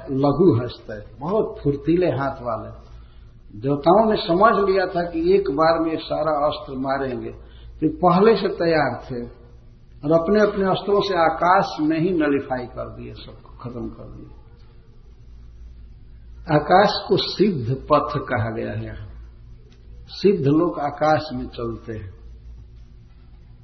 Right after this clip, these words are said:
ये आकाश को सिद्ध पथ कहा गया, ये सिद्धों का पथ। आकाश में ही इनके सब अस्त्र शस्त्र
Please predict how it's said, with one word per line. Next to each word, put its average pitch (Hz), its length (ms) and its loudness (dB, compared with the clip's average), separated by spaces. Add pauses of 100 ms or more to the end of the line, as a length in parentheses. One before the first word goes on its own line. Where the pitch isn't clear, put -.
(440)
ये 143 100 -2
आकाश 147 520 2
को 151 80 -4
सिद्ध 120 440 -2
पथ 123 360 -8
कहा 110 320 -8
गया, 107 160 -12 (460)
ये 123 60 -8
सिद्धों 139 480 0
का 120 300 -6
पथ। - 380 -10 (920)
आकाश 175 380 4 (180)
में 180 160 2
ही 185 60 4
इनके 190 380 0
सब 175 360 -4
अस्त्र 170 220 -8
शस्त्र 160 440 -6